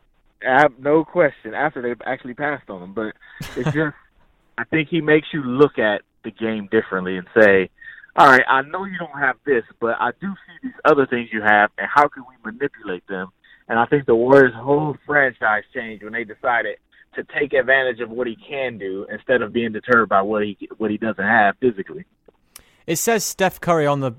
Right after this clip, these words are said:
Speaker 2: on the front cover, but you, you talk about how Curry's diligent not to get lost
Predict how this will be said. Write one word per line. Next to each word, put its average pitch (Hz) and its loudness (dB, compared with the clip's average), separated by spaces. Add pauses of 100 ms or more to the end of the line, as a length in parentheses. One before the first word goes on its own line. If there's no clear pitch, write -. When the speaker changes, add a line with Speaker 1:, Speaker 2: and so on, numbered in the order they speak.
(160)
Speaker 2:
on 139 -4
the 127 -4
front 135 -4
cover, 143 -2
but 123 -6
you, 147 -12
you 143 -14
talk 170 -6
about 135 0 (180)
how 131 -2 (220)
Curry's 143 -2
diligent 139 -2
not 143 -4
to 151 -8
get 143 0
lost 143 -2